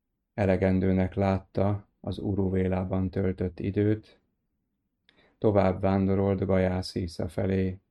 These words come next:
nagyszámú szerzetes kíséretében. Ezer szerzetes kísérte,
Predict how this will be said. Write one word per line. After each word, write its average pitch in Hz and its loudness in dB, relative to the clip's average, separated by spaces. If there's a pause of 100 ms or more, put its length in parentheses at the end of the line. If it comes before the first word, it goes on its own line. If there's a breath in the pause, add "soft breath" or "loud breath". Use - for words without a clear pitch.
(480)
nagyszámú 92 -2
szerzetes 92 -2
kíséretében. 92 -4 (2250)
Ezer 98 2
szerzetes 98 0
kísérte, 107 0